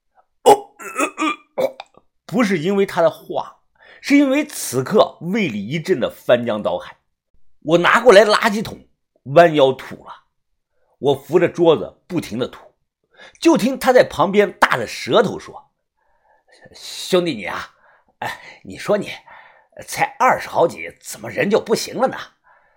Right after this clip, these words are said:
你和赛西施之间的事儿都传得人尽皆知了。哎，这世上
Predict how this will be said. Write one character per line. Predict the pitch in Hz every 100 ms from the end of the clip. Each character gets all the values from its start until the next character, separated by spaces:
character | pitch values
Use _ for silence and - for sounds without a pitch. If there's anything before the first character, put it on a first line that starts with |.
| _
你 | - 110
和 | 165
赛 | - 147
西 | - 180
施 | 185 208
之 | 196
间 | 185 208
的 | 165
事 | 175
儿 | 101 - _ -
都 | 208
传 | - 151
得 | 175
人 | - 180
尽 | 202 107
皆 | 139
知 | 170 240 262
了。 | - - _ _ _ _ _ _ _
哎， | - - - _ _ _
这 | -
世 | 127 175
上 | 143 98 -